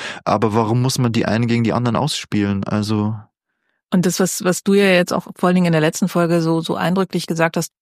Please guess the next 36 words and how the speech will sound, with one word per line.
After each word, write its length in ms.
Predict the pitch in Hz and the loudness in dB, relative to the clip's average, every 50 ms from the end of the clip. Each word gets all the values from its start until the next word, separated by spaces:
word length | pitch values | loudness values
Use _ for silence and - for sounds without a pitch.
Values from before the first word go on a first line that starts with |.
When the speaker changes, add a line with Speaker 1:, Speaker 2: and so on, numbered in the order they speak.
| _ _ _ _ - | _ _ _ _ -2
Speaker 2:
du 100 | 214 196 | 0 0
erzählst 460 | 196 196 - - 196 202 202 - - | 0 0 0 0 0 0 0 0 0
uns 160 | 208 196 - | 0 0 0
von 200 | - 196 185 - | 0 -2 -2 0
einem, 440 | - - 175 170 175 170 165 165 - - | 0 0 2 2 2 2 0 0 -2 -2
einem 240 | 175 170 165 160 | -2 0 0 0
Konflikt, 480 | - - 156 160 - - 202 226 226 - | 0 -2 -2 -4 -2 -2 -4 -4 -2 -4
von 140 | - 233 214 | -4 -2 0
einer 220 | - 170 165 160 151 | 0 2 2 0 0
Situation 680 | 156 - - 160 151 151 - - 175 180 196 208 208 - - | -2 -2 -2 -2 -2 -2 -2 0 0 2 2 0 -2 -4 -2
und 180 | 196 180 156 - | -2 -2 0 0
du 60 | 185 | 0
lernst 340 | 175 180 180 185 - - - - _ _ - | 2 4 2 2 0 -2 -8 -16 _ _ 0
Menschen 680 | 170 165 160 160 165 170 180 185 190 185 - 180 180 | 2 4 4 4 4 4 4 2 2 2 0 0 -2
kennen, 340 | - 170 156 151 156 151 147 | 0 -2 0 0 0 0 0
die 100 | 151 156 | 0 0
in 200 | 151 156 156 - - _ _ _ - | 0 0 -2 -2 -4 _ _ _ -4
dieser 280 | - 165 151 160 156 | -2 0 2 2 2
Situation 520 | 143 147 - 160 151 - - 160 160 156 147 | 0 0 0 -2 -2 -2 -2 -2 0 0 0
sind. 260 | 160 151 151 147 - - - - - - _ _ _ _ _ _ _ _ _ _ | 0 -2 -2 -4 -6 -12 -20 -20 -20 -20 _ _ _ _ _ _ _ _ _ _
In 140 | - 180 180 | 0 2 2
diesem 320 | 170 170 165 180 180 - - | 2 2 2 2 0 0 -2
Camp 400 | - - 170 180 196 214 - - _ | -2 -2 0 0 0 0 -2 -4 _
sitzen 540 | 185 170 175 175 - - - 180 175 - - _ _ _ - | -4 -4 -4 -4 -4 -2 0 0 0 -2 -4 _ _ _ 0
Menschen 440 | 175 175 190 202 - - 170 156 | 0 2 2 2 0 -2 -2 -2
und 160 | - 160 151 160 | -2 -4 0 2
jeder 240 | 185 202 - - | 2 2 2 2
Einzelne 340 | - 180 233 - 226 208 190 | 0 -2 -2 0 0 0 0
hat 140 | 180 175 - | 0 -2 -2
eine 220 | 180 160 151 151 151 | -2 -2 -2 -2 0
Würde, 200 | 170 208 226 220 | 0 0 0 0
jeder 220 | 202 196 180 - | 0 0 0 0
Einzelne 320 | 175 175 175 - 180 175 170 | 0 0 0 0 0 0 0
hat 80 | 165 | 0
eine 100 | 180 175 | 0 -2
Geschichte, 520 | 160 160 - - 196 226 - - 233 226 | -2 -2 -2 -2 -2 -4 -2 -2 -2 -2